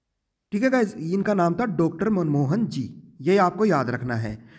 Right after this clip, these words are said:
और दोस्तों, लाइक करते हुए चलेंगे, सब्सक्राइब करते हुए जरूर चलेंगे। देख लेते हैं गाइस, अगला सवाल।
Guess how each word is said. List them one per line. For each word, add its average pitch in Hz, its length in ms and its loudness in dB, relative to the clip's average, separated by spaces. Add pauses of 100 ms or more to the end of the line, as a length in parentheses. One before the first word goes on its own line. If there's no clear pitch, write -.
(200)
और 220 120 2
दोस्तों, 262 340 0
लाइक 175 300 0
करते 214 220 -2
हुए 233 100 2
चलेंगे, 240 320 0
सब्सक्राइब 233 640 -4
करते 175 260 -2
हुए 254 120 2
जरूर 139 300 0
चलेंगे। 113 460 -6 (380)
देख 170 180 2
लेते 233 200 2
हैं 262 60 0
गाइस, 285 240 2
अगला 139 360 0
सवाल। 117 380 -4